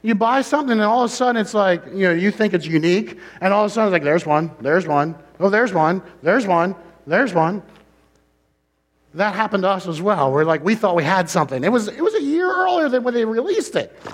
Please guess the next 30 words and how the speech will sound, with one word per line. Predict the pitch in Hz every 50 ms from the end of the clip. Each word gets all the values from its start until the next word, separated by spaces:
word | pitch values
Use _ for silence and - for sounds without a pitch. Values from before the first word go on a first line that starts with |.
| - _ _ _ _
and | - 170 170
we | 175 170
still, | 170 175 - 233 226 208 170 151 139
they | 123 - 156
were | 156 151 147
everywhere. | 147 143 139 135 123 120 104 98 95 90 - - - _ _ _ _ _ _ _ _ _ _ _ _ _ _ _ _ _ _ _ _ _ _ _ _ _ - - -
The | 151
same | 139 - - 220 226 220 214
is | 180 -
true | - - 175 165
with | 151 135 143
our | 139 131
stories, | 120 - - 143 120 113 107 104 -
guys. | - 104 107 110 104 110 - - - 120
There | 127 156 170
are | 170 165 156
things | 160 - 180 175 175 165
that | 147 143
you're | 135 147 165 165
going | 151 160 156 151 147 139 131 131
through | 123 131 127 127
that | 123 123
you | 135 151 156
think | - - 156 135 -
you're | 131 135 131
the | 123 123 127
only | 131 131 123 113
one | 110 113 117 117 117 113
going | 110 120 117 113 110 107 107 101
through. | - 90 85 98